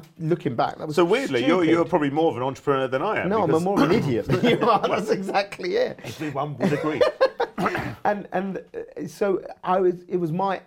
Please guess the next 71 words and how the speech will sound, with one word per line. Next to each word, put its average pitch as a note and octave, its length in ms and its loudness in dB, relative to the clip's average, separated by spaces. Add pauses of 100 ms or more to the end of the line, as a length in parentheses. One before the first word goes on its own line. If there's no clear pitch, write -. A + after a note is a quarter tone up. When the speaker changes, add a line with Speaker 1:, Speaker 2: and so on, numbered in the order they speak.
Speaker 1:
anger F#3 420 0
and C#3+ 100 0
my C#3+ 140 -2
ego D3 240 -2
that C3 160 -10
drove C#3+ 200 -2
me D3 100 -4
so D3+ 320 -4
much C#3 380 -4
to B2+ 100 -14
just A#2 260 -14
leave C#3 500 -2
and C3+ 120 -2
Speaker 2:
And, C3+ 100 2
Speaker 1:
not C#3 120 0
Speaker 2:
and C#3+ 100 2
Speaker 1:
go F3+ 60 6
Speaker 2:
guess - 120 2
Speaker 1:
there. G3 120 2
Speaker 2:
what? C3 80 2
Those, D3+ 200 2
the D#3 320 4
anger E3+ 300 4
and D#3+ 100 0
ego E3 400 2
has A2 160 -6
never B3 380 -2
left C4+ 320 4
us, G#3+ 160 4
by E3 160 8
the D#3 80 6
way, D3+ 160 6
everybody. D#3+ 500 4
<laughs> - 320 -2 (1700)
Speaker 1:
I A4+ 60 6
wouldn't E3 200 0
say B2+ 200 0
that. B2+ 140 2
I F#3+ 40 -4
haven't F3 200 -6
been A#2 140 -6
very A#2 180 0
hungry, A2 340 -4 (140)
apart - 360 -4
from G#2 200 -14
Speaker 2:
So A3+ 180 6
I, A#3+ 60 12
I - 20 12
Speaker 1:
a C#4 40 8
couple - 200 2
Speaker 2:
think D4 140 0
Speaker 1:
of D4 60 4
Speaker 2:
we've B3+ 80 4
Speaker 1:
days - 40 -6
ago. A#3+ 100 8
Speaker 2:
done A3+ 120 6
hunger G3+ 320 6
to E3 120 -4
death, F#3 300 4
actually. G#2+ 440 -4
Speaker 1:
No, G4+ 220 0
I G#4 60 4
Speaker 2:
It's, - 80 0
Speaker 1:
don't G4+ 100 0
think F4+ 140 -8
so. E4 120 -2
Speaker 2:
yeah, - 240 0
well A#4+ 320 -4
Speaker 1:
Because A#3+ 220 0
I, A#3+ 360 0
I B3+ 40 0